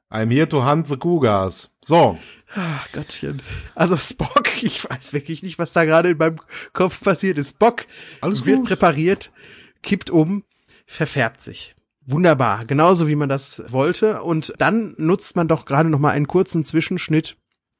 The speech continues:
Speaker 2: auf die Enterprise, um uns etwas zu zeigen, was nur in der Animationsserie funktionieren würde.
Speaker 1: Genau, die Schwerkraft-Simulation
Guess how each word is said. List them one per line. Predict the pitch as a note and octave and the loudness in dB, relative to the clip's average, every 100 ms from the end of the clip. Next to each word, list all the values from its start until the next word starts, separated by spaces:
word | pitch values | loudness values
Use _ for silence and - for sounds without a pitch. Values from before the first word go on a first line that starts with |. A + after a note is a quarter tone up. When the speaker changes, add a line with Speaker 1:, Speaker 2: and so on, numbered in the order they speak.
| _ | _
Speaker 2:
auf | A2 | -6
die | - | -2
Enterprise, | B2 D3+ E3 D3 C#3+ D3 | 0 2 2 2 0 2
um | C#3+ | 0
uns | |
etwas | B2 C#3+ - | -2 -2 -2
zu | B2 | -2
zeigen, | A#2+ B2 B2 | -2 -2 0
was | B2 C3+ | -2 0
nur | C3 | 0
in | C3 | 0
der | B2+ | 2
Animationsserie | C3 B2 - A#2 B2+ G#2 F#2 G2+ | 2 2 0 0 2 0 0 -4
funktionieren | - A#2+ - G#2 F2 F2 | -6 -6 -4 -4 -4 -4
würde. | - - - - _ _ _ _ _ - | -6 -6 -8 -16 _ _ _ _ _ -2
Speaker 1:
Genau, | A2+ G#2+ G2 E2 _ | 2 2 0 -4 _
die | A2 G#2 G2+ F2 - | -6 -4 -4 -6 -10
Schwerkraft-Simulation | - B2 C3+ C#3+ B2+ - - - _ A#2+ A2 B2 A#2+ - B2 C3 D3+ | 2 2 4 0 -6 -10 -16 -18 _ -10 -4 0 0 2 2 2 -2